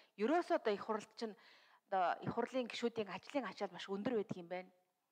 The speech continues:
Хангалттай хууль бүрдээ хурж ажиллаж чаддгүй юм байна. Тийм учраас нэг байнгын хороонд нэг одоо мэрэгсэн талдаа ажиллах тэр боломжийг нээж өгөхийн тулд их хурлын гишүүдийн ачаалыг бас хөнгөлөх ёстой юм байна. Ийм учраас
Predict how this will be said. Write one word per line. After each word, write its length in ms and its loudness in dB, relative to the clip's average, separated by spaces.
Хангалттай 480 2
хууль 320 2
бүрдээ 240 -2
хурж 240 0
ажиллаж 240 -8
чаддгүй 400 -10
юм 100 -2
байна. 260 0
Тийм 240 2
учраас 240 0
нэг 160 2
байнгын 400 2
хороонд 320 0
нэг 240 2
одоо 180 2
мэрэгсэн 420 -2
талдаа 360 -2
ажиллах 240 -10
тэр 100 -2
боломжийг 540 -2
нээж 320 -4
өгөхийн 160 -8
тулд 200 -6
их 80 -4
хурлын 320 -2
гишүүдийн 320 -6
ачаалыг 400 -4
бас 80 -18
хөнгөлөх 400 -6
ёстой 240 0
юм 80 -10
байна. 160 0
Ийм 240 2
учраас 320 0